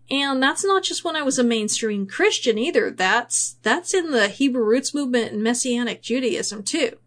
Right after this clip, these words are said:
It, it doesn't change with the denomination. Um, no one wants to admit to following someone who takes advantage of widows, the elderly, whatever,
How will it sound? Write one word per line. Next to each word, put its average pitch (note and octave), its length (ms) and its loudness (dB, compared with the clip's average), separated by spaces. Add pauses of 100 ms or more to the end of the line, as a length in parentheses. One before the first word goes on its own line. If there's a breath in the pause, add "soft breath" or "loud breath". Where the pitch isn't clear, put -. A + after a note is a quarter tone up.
(760)
It, C4+ 200 2
it B3 180 -4
doesn't C4+ 400 2
change G#3+ 720 -4
with A3 160 -2
the A3+ 80 0
denomination. G#3 960 -2 (1800 soft breath)
Um, A#3+ 640 4 (540 loud breath)
no C4+ 280 10
one F4 300 6
wants A#3 260 4
to D4 120 0
admit B3+ 360 0
to B3+ 80 0
following C4+ 920 0 (300)
someone C#4+ 500 2
who C4+ 140 0
takes F4 400 -4
advantage A#3+ 520 0
of A3+ 160 0
widows, G#3 640 2
the A#3 180 2
elderly, A3 680 2
whatever, G#3+ 720 2